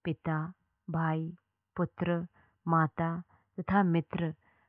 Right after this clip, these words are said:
हमें घर पर पुनः स्वीकार नहीं करेंगे, क्योंकि हमने उन सबों को पहले ही त्याग रखा है।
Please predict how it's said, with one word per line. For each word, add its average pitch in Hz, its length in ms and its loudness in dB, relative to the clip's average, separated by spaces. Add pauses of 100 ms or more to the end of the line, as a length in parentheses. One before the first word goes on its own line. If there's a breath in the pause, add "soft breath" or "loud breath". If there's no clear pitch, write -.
(120)
हमें 202 280 6
घर 175 260 4
पर 208 220 2
पुनः 208 480 4
स्वीकार 165 540 -2
नहीं 143 320 -2
करेंगे, 151 600 -6 (760)
क्योंकि 170 320 -4
हमने 156 600 0 (400 soft breath)
उन 220 180 6
सबों 180 380 4
को 240 160 2
पहले 151 420 0
ही 180 160 2
त्याग 170 360 2
रखा 151 340 -4
है। 156 260 -4